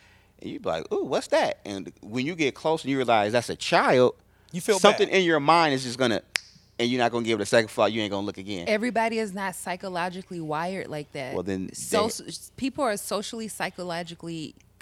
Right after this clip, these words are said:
Speaker 3: confused sometimes, and it depends on what their stimuli is. And some people's stimuli m-,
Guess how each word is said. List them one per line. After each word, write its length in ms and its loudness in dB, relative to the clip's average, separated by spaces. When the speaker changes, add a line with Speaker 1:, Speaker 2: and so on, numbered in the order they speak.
Speaker 3:
confused 580 -6
sometimes, 640 -10
and 320 -8
it 120 -6
depends 380 -8
on 120 -8
what 180 -8
their 120 -8
stimuli 680 -6
is. 220 -8
And 120 -10
some 220 -12
people's 320 -10
stimuli 480 -8
m-, 200 -8